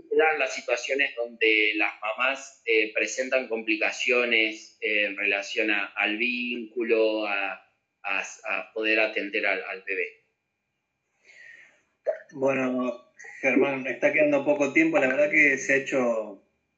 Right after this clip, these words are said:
Speaker 2: corta la, la charla. Em,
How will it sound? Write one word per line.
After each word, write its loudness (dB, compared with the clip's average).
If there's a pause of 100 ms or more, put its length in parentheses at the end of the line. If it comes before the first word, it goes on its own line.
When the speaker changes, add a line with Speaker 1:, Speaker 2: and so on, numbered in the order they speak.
(380)
Speaker 2:
corta 0
la, -8
la -6
charla. 0 (720)
Em, 0